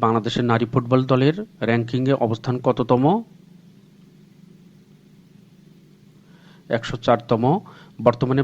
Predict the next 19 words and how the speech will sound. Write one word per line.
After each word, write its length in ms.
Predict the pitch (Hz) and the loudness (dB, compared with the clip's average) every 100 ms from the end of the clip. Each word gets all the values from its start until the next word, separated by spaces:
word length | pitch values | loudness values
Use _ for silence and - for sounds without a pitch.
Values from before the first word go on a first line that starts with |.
| 131 | 0
বাংলাদেশের 420 | 117 117 120 123 123 | 0 0 -2 -2 0
নারী 140 | 117 120 | 0 -2
ফুটবল 300 | 120 120 131 131 | -2 0 0 2
দলের 220 | 127 147 139 | 0 0 0
র্যাঙ্কিং 320 | 113 110 120 120 | -2 -2 -2 0
অবস্থান 300 | 117 117 - 123 | 0 0 -2 -2
একশো 180 | 117 - 120 | -2 -4 0
চারতম। 380 | 123 117 - 120 139 247 - - - - - _ - - - - - - - - - - - - - - - | 2 2 0 4 4 4 -2 -20 -20 -20 -20 _ -20 -20 -20 -20 -20 -20 -20 -20 -20 -20 -20 -20 -20 -20 -6
ইংল্যান্ডের 540 | 139 143 143 139 143 143 - | 0 2 4 4 4 2 2
পেশাদার 340 | 123 120 120 - | 0 2 2 2
ফুটবলার 440 | 123 107 117 120 - | 0 4 2 2 0
অ্যাসোসিয়েশনের 840 | 113 - 107 127 113 127 131 160 - - - - | -4 -4 -2 0 0 2 4 4 2 -20 -20 -16
ছেলেদের 400 | - 123 123 123 120 | 0 4 4 4 2
বর্ষসেরা 500 | 117 - 127 - 135 131 | 2 2 -4 0 0 0
খেলোয়াড় 340 | 127 117 117 117 | 2 4 4 2
পুরস্কারটি 520 | 123 113 - 113 - 123 | -4 -4 -2 -2 0 0
জিতেছেন 440 | 113 117 123 135 131 - | 2 0 0 -2 -2 0
কে? 120 | 143 214 262 _ - - _ _ _ - - - - - - - - - - _ - - - _ - - - - - - | 2 2 -2 _ -20 -20 _ _ _ -20 -20 -20 -20 -20 -20 -20 -20 -20 -20 _ -20 -20 -20 _ -20 -20 -20 -20 -20 -10
মোহাম্মদ 380 | 117 117 139 135 | -4 0 2 0